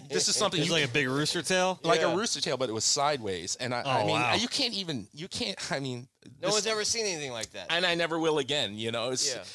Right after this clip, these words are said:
Speaker 1: sounds and things that I have never seen and never will see again. I guarantee you that, you know? So he's screaming at me. He's like, "Get this boat off the rocks." Now he's getting extremely violent. He's hit me a couple times, pushing me. And I'm like, "Okay." So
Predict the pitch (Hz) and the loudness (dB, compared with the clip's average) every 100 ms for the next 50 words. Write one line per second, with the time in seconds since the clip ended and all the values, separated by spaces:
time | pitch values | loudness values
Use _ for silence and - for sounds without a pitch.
0 | - - 170 156 175 143 120 151 139 120 | -4 0 0 0 -2 -2 -2 -2 0 0
1 | 117 131 123 131 151 170 165 156 131 120 | 0 0 -2 -4 -2 0 0 -2 -2 -2
2 | 135 135 131 - 131 117 113 92 101 123 | -2 -2 0 0 -2 -2 -4 -4 -4 -4
3 | 117 110 123 98 90 95 - - 113 120 | -4 -6 -8 -6 -4 -4 -6 -8 -8 -10
4 | - - - - - - 160 202 220 - | -14 -20 -20 -20 -12 -6 -4 -2 -2 -2
5 | 180 165 117 107 107 104 101 95 87 143 | -2 -4 -4 -6 -6 -6 -6 -8 -6 -4
6 | 135 131 120 120 107 98 92 101 92 - | -4 -6 -6 -4 -2 -4 -6 -4 -6 -6
7 | 117 117 113 113 98 98 - - - 107 | -6 -4 -4 -6 -6 -6 -6 -4 -4 -6
8 | 98 90 87 80 58 - 80 76 131 - | -8 -8 -8 -8 -10 -16 -14 -12 -10 -10
9 | 107 101 92 92 104 95 87 - - 113 | -8 -6 -8 -8 -8 -8 -10 -18 -10 -8
10 | 104 104 104 - - _ _ - 110 113 | -6 -8 -12 -14 -20 _ _ -10 -6 -4
11 | 107 87 - 113 113 90 76 - - 123 | -4 -6 -4 -6 -4 -8 -6 -4 -2 0
12 | 113 107 | -2 -4